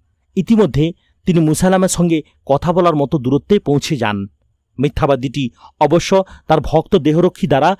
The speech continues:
পরিবেষ্টিত থাকার ফলে খালিদ রাদিয়াল্লাহু তাআলা আনহু কোনো সুযোগ সৃষ্টি করতে পারেন না। খালিদ রাদিয়াল্লাহু তাআলা আনহু কথা বলার প্রস্তাব দিলে মুসাইলামা রাজি হয়। সে খুব সাবধানে এগিয়ে এলেও দ্বৈত যুদ্ধের দূরত্বের বাইরে থাকে।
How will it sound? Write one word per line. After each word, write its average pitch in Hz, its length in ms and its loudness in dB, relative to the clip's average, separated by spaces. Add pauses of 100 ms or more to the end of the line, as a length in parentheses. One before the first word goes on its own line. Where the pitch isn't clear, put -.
(260)
পরিবেষ্টিত 185 540 0
থাকার 135 340 -2
ফলে 180 300 0 (240)
খালিদ 185 360 0
রাদিয়াল্লাহু 147 300 2
তাআলা 135 180 0
আনহু 135 260 -2 (220)
কোনো 151 180 -2
সুযোগ 156 360 0
সৃষ্টি - 320 -6
করতে 147 280 -2
পারেন 120 260 -2
না। 107 260 -2 (680)
খালিদ 180 340 0
রাদিয়াল্লাহু 143 320 2
তাআলা 147 180 2
আনহু 160 280 2 (280)
কথা 165 260 0
বলার 165 220 2
প্রস্তাব 156 420 -2
দিলে 151 300 0 (320)
মুসাইলামা 139 560 0 (200)
রাজি 120 360 0
হয়। 110 300 -4 (320)
সে 139 280 -2 (280)
খুব 180 140 0
সাবধানে 151 680 0 (120)
এগিয়ে 151 420 2
এলেও 175 240 2 (280)
দ্বৈত 147 340 2
যুদ্ধের 143 460 -2
দূরত্বের 190 480 0
বাইরে 143 440 0
থাকে। 104 380 -8